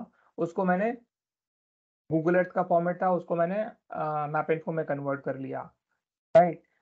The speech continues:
Mapinfo में, Mapinfo type file में convert कर लिया। आपने क्यूजीआईएस open करता हूँ, उसको polygon cut कैसे करना है और save कैसे करना है, यहाँ पे वो बहुत important step है, थोड़ा ध्यान से देखिएगा। तो let's say कि <clears throat> ये क्यूजीआईएस open है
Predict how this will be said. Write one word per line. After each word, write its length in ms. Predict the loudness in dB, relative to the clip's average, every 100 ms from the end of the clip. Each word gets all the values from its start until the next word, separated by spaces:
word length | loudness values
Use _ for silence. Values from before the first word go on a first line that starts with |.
| -8
Mapinfo 540 | -4 -4 -4 -6 -4
में, 120 | -4 -4 -4
Mapinfo 440 | -2 -2 -2 -2 0
type 160 | 0 0
file 120 | -4
में 140 | -4
convert 340 | -6 -6 -6 -6
कर 140 | -8
लिया। 220 | -6 -6
आपने 180 | -4 -6
क्यूजीआईएस 480 | -6 -4 -2 -2 -2
open 240 | -2 -4
करता 260 | -4 -4 -2
हूँ, 80 | -2
उसको 160 | -4 -4
polygon 400 | -2 0 -2 0
cut 260 | 0 -2
कैसे 280 | -2 -4 -2
करना 240 | -2 -2 -4
है 100 | -2
और 260 | 0 0
save 360 | -2 -2 -2 0
कैसे 240 | -4 -4 -4
करना 300 | -4 -2 -4
है, 220 | -4 -6 -14 _ _ -8
यहाँ 220 | -2 0
पे 120 | 0 -2
वो 160 | -4 -2
बहुत 260 | 0 0
important 460 | -2 -4 -4 -4 -10
step 300 | -8 -8 -6
है, 80 | -2
थोड़ा 140 | -2
ध्यान 240 | 0 -2 -4
से 100 | -6
देखिएगा। 420 | -6 -6 -4 -4 -4 _ _ _ _ _ _ _ -4
तो 200 | 0 0
let's 280 | 0 -4 -2
say 180 | -2 0
कि 180 | -4 -6 -8 -12 _ _ -8
<clears throat> 380 | -6 -8 -10 -20 _ _ _ _ _ _ _ -2
ये 120 | -2
क्यूजीआईएस 460 | 0 0 2 0 -2
open 280 | -4 -4
है 120 | -2